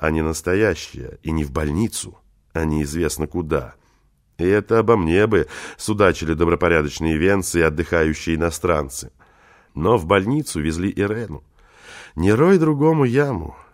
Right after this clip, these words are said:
хотя непонятно – как ей всё же досталась моя порция отравы. Толпа любопытных рассеялась.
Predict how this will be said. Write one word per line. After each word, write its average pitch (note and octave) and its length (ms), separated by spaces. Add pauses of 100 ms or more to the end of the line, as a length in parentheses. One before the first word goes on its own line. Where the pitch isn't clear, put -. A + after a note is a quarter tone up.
хотя D2+ 280
непонятно – C#2 800 (580)
как C3 260
ей C3 300
всё A#2+ 200
же A2+ 120
досталась A2 500
моя G#2+ 240
порция G#2 480
отравы. F2 480 (1040)
Толпа D#2 260
любопытных D2 580
рассеялась. C#2 680